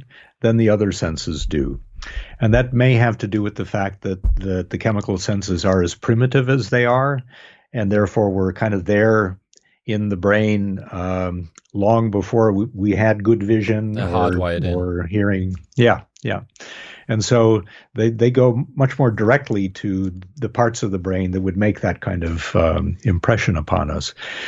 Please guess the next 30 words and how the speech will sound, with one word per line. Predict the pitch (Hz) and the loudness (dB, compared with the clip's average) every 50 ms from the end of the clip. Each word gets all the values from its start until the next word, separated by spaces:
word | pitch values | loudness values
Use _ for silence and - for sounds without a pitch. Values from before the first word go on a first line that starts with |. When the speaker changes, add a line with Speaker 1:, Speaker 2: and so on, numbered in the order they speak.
| - - - - - | -10 -12 -12 -4 0
Speaker 1:
The | 127 | 0
other | 135 170 214 | 2 4 2
thing | 185 - - 127 107 | 2 4 2 2 4
is | 104 101 101 95 90 - | 4 2 2 0 -2 0
that, | - 110 101 98 95 98 - _ _ _ _ - - _ | 2 2 4 2 2 0 -6 _ _ _ _ -12 -10 _
uh, | - 95 92 101 110 | -8 -6 -4 -4 -4
and | 107 117 | -2 0
I | 117 | 2
haven't | 117 143 165 170 143 104 | 2 2 2 2 -2 -4
seen | - - 143 127 123 120 117 113 107 95 90 - - - - - _ _ _ - | -2 -2 0 0 2 0 0 -2 -4 -4 -8 -12 -20 -20 -20 -20 _ _ _ -10
scientists | - - 147 151 160 147 131 - 107 87 - - - | -2 0 2 2 4 2 0 -2 -4 -4 -6 -8 -4
talk | - 127 135 131 - | -2 0 0 0 -2
about | - 95 90 92 - - | -4 -4 -4 -4 -6 -8
this, | 85 - | -12 -10
but | - - 92 95 | -8 -6 -4 0
I | 101 113 | 0 0
think | 110 - 117 95 - | 0 0 -2 -2 -2
it's | 90 - - | -4 -6 -6
important. | 104 87 82 - - 135 135 135 - - 76 71 - _ - - - - - - - - _ _ | -6 -6 -4 0 0 0 0 0 -2 -6 -8 -8 -10 _ -20 -20 -20 -20 -18 -18 -20 -20 _ _
Uh, | - 104 104 104 107 107 110 127 170 - - _ _ _ | 0 2 4 4 4 4 4 2 0 -2 -10 _ _ _
with | - 175 120 120 110 | 0 4 4 4 4
vision, | 107 104 143 190 185 131 135 123 113 113 117 110 117 151 - - _ | 4 4 4 4 6 4 4 4 4 2 0 0 -2 -4 -8 -12 _
we're, | - 120 127 123 120 123 - _ | -2 0 2 2 2 -2 -8 _
it's | - 110 107 - | -6 -4 -4 -4
kind | - - 160 170 156 | -4 -4 -2 0 0
of | 120 | 0
on | 113 110 117 123 127 123 107 | 0 2 4 4 4 4 2
all | 98 104 113 117 101 | 2 2 0 0 -2
the | 101 92 | -4 -6
time, | 92 - 123 127 117 90 76 65 62 - | -6 -4 -4 -4 -4 -4 -6 -10 -14 -18